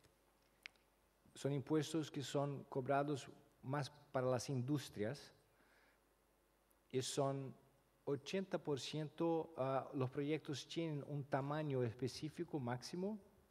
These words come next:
que son algo alrededor de, en euros, tal vez doscientos cincuenta mil euros, ah, y que pueden circular también.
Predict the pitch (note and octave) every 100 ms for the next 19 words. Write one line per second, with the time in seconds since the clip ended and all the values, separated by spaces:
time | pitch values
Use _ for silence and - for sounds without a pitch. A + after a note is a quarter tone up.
0 | - - A#2+ C#3 C3+ - C#3 C3 B2 A#2+
1 | A#2 A2+ B2 A#2 A#2 G#2 - - - -
2 | _ _ _ _ _ _ _ B2 B2 A#2
3 | - C3+ C#3 C3+ C3+ A#2+ - - - _
4 | - A2+ A2 B2 A2+ - G#2+ C#3 A#2+ A#2+
5 | B2+ - B2+ B2 B2+ B2+ C#3+ D#3+ E3+ -
6 | - - - - - - - - - _
7 | - A#2+ B2 B2 - - - - C#3 -
8 | D#3 - D3+ D#3 D#3+ - E3 D3+ D3+ C3+
9 | B2+ A#2+ B2+ G#2+ G2 F2